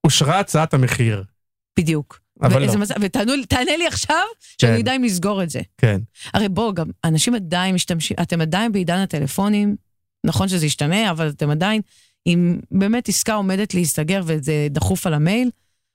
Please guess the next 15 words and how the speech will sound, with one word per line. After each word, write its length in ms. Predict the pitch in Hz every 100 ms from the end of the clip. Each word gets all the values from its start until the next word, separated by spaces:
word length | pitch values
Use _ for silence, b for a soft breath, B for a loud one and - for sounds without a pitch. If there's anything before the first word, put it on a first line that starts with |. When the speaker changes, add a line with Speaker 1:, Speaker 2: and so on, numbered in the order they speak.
| _ _ _ _ -
Speaker 2:
אז, 400 | 170 160 147 170
אה, 420 | 165 160 156 156
תשמעו, 340 | - - 277
אני 120 | 226 277
אישית 360 | 330 302 277
לא, 340 | 247 262 262 247
לא 120 | 262
יודעת 160 | 294 262
מה 80 | 208
אגיד 120 | 180
לכם, 80 | 160
אז 140 | 160
הם 80 | 185
יתקשרו 340 | 190 214 - 427
אליכם. 300 | 339 -